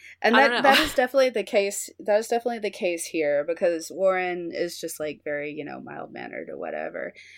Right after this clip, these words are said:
Speaker 1: And when he
Speaker 2: Mm-hmm.
Speaker 1: becomes this heel, he just takes on this deeper, darker persona, and it's, it's very much not him entirely, but, you know, there is that separation of him and his character, while Vic is a little more, like, surface level. He, he's very,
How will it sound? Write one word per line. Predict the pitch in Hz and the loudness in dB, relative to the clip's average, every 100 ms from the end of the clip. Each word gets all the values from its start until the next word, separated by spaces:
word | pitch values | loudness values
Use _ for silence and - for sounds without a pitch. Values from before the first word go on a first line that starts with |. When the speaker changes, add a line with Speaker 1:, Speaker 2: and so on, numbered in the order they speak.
| - | -8
Speaker 1:
And | - 196 190 185 185 | 0 0 -2 -8 -6
when | 190 | -4
he | 175 | -4
Speaker 2:
Mm-hmm. | 175 | -4
Speaker 1:
becomes | 190 165 165 | -6 -8 -8
this | 156 | -10
heel, | - 156 151 147 | -6 -4 -2 -4
he | 160 151 | -6 -8
just | 147 - | -10 -8
takes | - - 147 | -10 -10 -12
on | 147 | -10
this | 160 - | -10 -10
deeper, | 147 147 147 | -10 -8 -10
darker | 147 165 151 - - | -10 -10 -10 -8 -10
persona, | - - - 143 147 147 143 | -10 -12 -8 -8 -8 -10 -10
and | 170 | -6
it's, | 170 165 - - - - - | -6 -8 -14 -20 -20 -16 -6
it's | 220 | -4
very | 262 277 | 0 0
much | 269 240 | 0 -2
not | 196 190 175 | 0 2 2
him | 170 175 165 160 151 151 - _ | 2 0 0 -6 -10 -10 -14 _
entirely, | - 160 - 147 151 139 78 - 95 143 175 - | -10 -8 -4 -2 -2 -2 -6 -8 -10 -12 -12 -6
but, | 160 147 139 _ _ _ _ _ | -2 -2 -4 _ _ _ _ _
you | - | -6
know, | 165 156 | -4 2
there | 190 202 | 4 4
is | 185 220 220 | 2 0 0
that | 202 - | 0 2
separation | 185 185 175 170 - 165 | -2 0 0 0 -2 -6
of | 156 | -6
him | 165 170 | -6 -6
and | 160 | -6
his | 165 - | -8 -6
character, | 208 180 170 - 170 170 165 | 0 0 -2 -4 -4 -2 -4
while | 170 160 | -4 -4
Vic | 160 190 190 | -2 -4 -2
is | 185 180 | -6 -4
a | |
little | 170 165 160 156 | -4 -4 -6 -8
more, | 156 151 156 151 | -6 -2 -2 -2
like, | 151 143 | -4 -8
surface | - 151 - 139 - | -8 -6 -6 -8 -12
level. | - 147 156 | -12 -10 -8
He, | 151 - | -8 -10
he's | - 170 156 | -8 -8 -8
very, | - 160 156 151 151 | -6 -6 -6 -8 -10